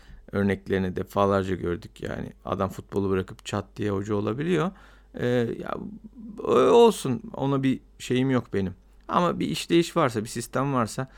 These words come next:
anlatacağım şimdi birazdan level'larını zaten. E, o level'ları bir, bir geçsin be abi ya. Bir bakın aceleniz ne yani? Hani ya, o otuz beş yaşında, kırk yaşında bir adamı hemen hoca yapmanıza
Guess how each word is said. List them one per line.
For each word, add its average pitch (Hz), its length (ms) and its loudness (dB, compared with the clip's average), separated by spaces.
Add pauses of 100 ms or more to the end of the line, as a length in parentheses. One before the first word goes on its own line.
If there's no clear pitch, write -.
(240)
anlatacağım 127 540 2
şimdi 101 280 -4
birazdan 92 460 -2
level'larını 92 500 -4
zaten. 107 400 -10 (480)
E, 98 60 -4
o - 240 4
level'ları 165 560 4
bir, - 240 -8
bir 160 80 -12
geçsin 170 440 2
be 151 80 2
abi 117 240 2
ya. 143 140 -2
Bir 139 140 -6
bakın - 240 -4
aceleniz 131 560 0
ne 131 80 0
yani? 104 200 -2
Hani 120 260 -2 (420)
ya, - 180 -6
o - 260 -6 (200)
otuz 135 680 -4
beş 147 240 4
yaşında, 135 380 -2
kırk - 340 -6
yaşında 131 380 -4
bir 127 120 -2
adamı 127 240 -2
hemen 131 260 -2
hoca 127 260 0
yapmanıza 131 540 -2